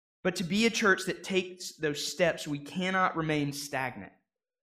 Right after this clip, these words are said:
It means, as the title of this book suggests, that we must grow. And inconvenience and discomfort are part of what happens in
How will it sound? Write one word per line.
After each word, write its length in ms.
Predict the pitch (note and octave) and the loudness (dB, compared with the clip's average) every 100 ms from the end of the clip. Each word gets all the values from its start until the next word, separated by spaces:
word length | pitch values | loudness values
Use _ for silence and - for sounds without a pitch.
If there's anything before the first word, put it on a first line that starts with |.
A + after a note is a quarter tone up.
| _ _ _ _ _ _ - | _ _ _ _ _ _ -2
It 120 | D#3 | 4
means, 460 | G#3+ A3+ D#3 E3+ | 6 6 4 0
as 500 | E3+ D3+ D3+ C#3+ - - | 2 4 4 2 -6 -6
the 80 | D3+ | -4
title 320 | D3 D3+ C#3+ | 2 4 4
of 100 | C3 | 0
this 180 | C3 B2+ | -4 -4
book 280 | C3 C3 - | -4 -4 -4
suggests, 580 | C3 A#2+ C#3+ C3 - - - | -10 -2 0 0 -2 -12 -4
that 100 | D3 | -2
we 140 | D3 F3 | 2 2
must 300 | E3+ E3 C#3 | 2 0 0
grow. 380 | E3 E3+ - - _ _ _ _ _ _ _ _ _ _ _ _ _ _ _ _ - | 2 2 0 -8 _ _ _ _ _ _ _ _ _ _ _ _ _ _ _ _ 0
And 120 | E3+ | 0
inconvenience 960 | E3+ G3+ G#3 F#3+ F#3 G3 A3+ B3 - - - - | 4 2 4 4 4 6 4 4 -4 -6 -10 -2
and 260 | D#3 D#3 D#3+ | 2 4 4
discomfort 760 | D#3+ E3 G3+ F#3 - A#3 - - - - _ _ _ _ _ - | 2 2 4 2 6 6 6 -4 -16 -20 _ _ _ _ _ 4
are 100 | E3+ | 6
part 420 | - F#3+ F#3 - - _ | 8 8 8 4 -12 _
of 300 | E3+ D#3 D#3 | 6 6 4
what 160 | D3+ D3+ | 0 0
happens 800 | - F#3 F#3+ C3+ A#2+ A#2 - - _ - | 2 2 2 0 -2 -2 -4 -10 _ -2
in 360 | C#3 C3+ C3+ | 0 0 -4